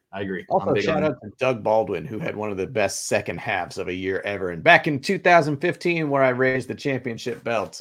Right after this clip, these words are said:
Speaker 2: uh, <laughs> I think we talked about him a few years back, and we ta-, or a few episodes back, when we were reminiscing of teams of yore. And Doug Baldwin was that guy. <laughs> Same
Speaker 1: Doug Baldwin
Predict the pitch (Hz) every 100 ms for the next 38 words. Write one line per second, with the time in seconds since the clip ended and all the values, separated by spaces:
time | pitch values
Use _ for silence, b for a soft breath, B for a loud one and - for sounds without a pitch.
0 | - 90 82 78 - 117 156 147 131 175
1 | 151 127 117 113 110 104 123 117 104 107
2 | 107 104 98 104 120 113 101 101 127 123
3 | 120 113 107 98 104 92 - 101 90 87
4 | 90 87 - 113 120 117 107 117 104 92
5 | - 117 107 98 101 104 95 85 b b
6 | b _ 87 90 117 104 107 104 95 90
7 | 101 90 90 82 71 - - 190 - -
8 | 196 175 - - 151 156 160 160 151 143
9 | 135